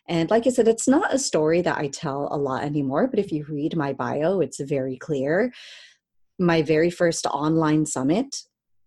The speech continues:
which is essentially like a podcast on steroids, was called Your Story Medicine,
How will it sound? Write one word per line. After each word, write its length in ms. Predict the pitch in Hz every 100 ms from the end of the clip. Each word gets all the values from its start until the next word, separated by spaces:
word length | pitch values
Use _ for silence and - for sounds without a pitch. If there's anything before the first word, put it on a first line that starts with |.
| _ _ _ _
which 200 | - 160
is 120 | 156 165
essentially 460 | 151 147 147 180
like 200 | 160 151
a 60 | 151
podcast 600 | - 135 - 151 156 -
on 120 | 135
steroids, 760 | 135 - 143 156 180 202 220 -
was 460 | 160 147 143 - - _ _ _ _ _ _ -
called 240 | - 165 156
Your 180 | 156 160
Story 360 | - 143 147
Medicine, 640 | 147 147 151 - 143 151